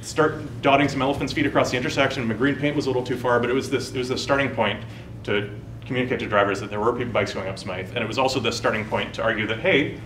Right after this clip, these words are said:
we can put a protected bike lane on Smythe. Um, and so after that facility on Smythe, after, uh, upgrading the painted bike lanes on Beatty to protect, uh,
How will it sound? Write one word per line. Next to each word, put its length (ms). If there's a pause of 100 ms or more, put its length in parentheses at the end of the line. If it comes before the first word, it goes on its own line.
(100)
we 80
can 100
put 140
a 40
protected 400
bike 180
lane 120
on 100
Smythe. 360 (500)
Um, 260
and 120
so 160
after 420 (420)
that 220
facility 300
on 100
Smythe, 360
after, 460
uh, 220
upgrading 300
the 60
painted 240
bike 200
lanes 180
on 140
Beatty 320
to 100
protect, 480
uh, 200